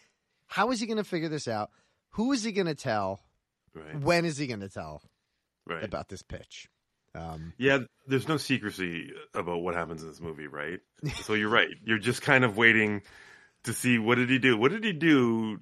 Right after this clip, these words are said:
Speaker 2: to make the head honcho dude fucking believe in him?
Speaker 1: And how
Speaker 2: Who I'm just
Speaker 1: convenient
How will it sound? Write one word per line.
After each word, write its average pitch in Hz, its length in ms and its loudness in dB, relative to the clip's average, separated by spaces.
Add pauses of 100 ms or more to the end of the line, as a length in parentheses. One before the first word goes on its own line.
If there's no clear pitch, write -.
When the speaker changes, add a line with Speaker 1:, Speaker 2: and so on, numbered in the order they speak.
Speaker 2:
to 110 140 -2
make 104 440 0
the 98 140 0
head 92 180 -2
honcho 82 460 -6
dude 80 320 -10
fucking 76 360 -10
believe 78 320 -12
in 71 100 -18
him? 67 200 -20 (720)
Speaker 1:
And 123 200 -6
how 151 220 0
Speaker 2:
Who 180 100 6
I'm 190 80 4
just 208 180 2
Speaker 1:
convenient 120 320 -6